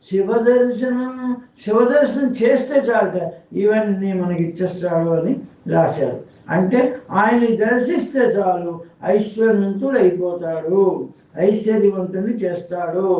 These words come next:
సర్వ సంపదలు మనకిస్తాడు, సర్వభాగ్యాలు మనకిస్తాడని ఈ శ్లోకంలో మనకి చెప్పారు.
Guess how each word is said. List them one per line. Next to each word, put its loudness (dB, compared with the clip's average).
సర్వ 4
సంపదలు 0
మనకిస్తాడు, -2
సర్వభాగ్యాలు 2
మనకిస్తాడని -6
ఈ 6
శ్లోకంలో 0
మనకి 0
చెప్పారు. 0